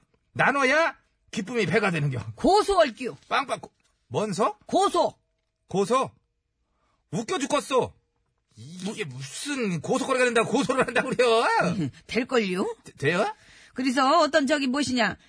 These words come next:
Speaker 2: 여자 모델 그 유-, 노출 사진을 갖다가 인터넷에 막 뿌리고 댕긴 사람도 이번에 구속됐잖요.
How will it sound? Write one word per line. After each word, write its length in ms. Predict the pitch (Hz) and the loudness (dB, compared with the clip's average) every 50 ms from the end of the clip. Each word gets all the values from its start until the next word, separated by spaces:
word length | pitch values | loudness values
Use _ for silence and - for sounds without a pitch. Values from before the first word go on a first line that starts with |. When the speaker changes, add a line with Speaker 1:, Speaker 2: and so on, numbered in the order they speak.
| _ _ _ - | _ _ _ 2
Speaker 2:
여자 280 | 202 302 359 311 349 285 | 2 4 4 4 2 0
모델 340 | 269 320 277 311 294 254 196 | 2 -2 -2 -2 -2 -2 -2
그 140 | 311 302 | -2 -2
유-, 160 | 233 226 269 208 | -2 -2 -2 0
노출 360 | 208 311 370 - - 349 302 262 | 2 2 2 2 0 -2 0 0
사진을 320 | 269 311 277 294 277 262 | 0 0 2 2 2 2
갖다가 480 | 247 247 233 - 247 220 220 208 208 214 | 2 0 0 0 0 2 4 4 4 4
인터넷에 480 | 269 320 285 320 330 269 247 220 240 | 4 4 4 2 2 2 2 0 -2
막 280 | 208 - 117 - 254 - | -4 -4 -6 -8 -6 -4
뿌리고 240 | 349 415 - 339 311 | 0 0 0 2 2
댕긴 240 | 294 262 254 247 | 0 0 2 2
사람도 480 | 226 247 240 226 208 196 175 180 202 247 | 2 2 2 2 2 2 0 0 0 2
이번에 300 | 233 254 240 294 247 208 | 2 2 2 2 2 2
구속됐잖요. 1000 | - - 285 349 349 349 254 - 247 202 - 220 190 170 147 135 151 208 254 185 | 0 0 0 0 0 0 0 -2 -2 0 0 0 0 0 -2 -2 0 0 0 0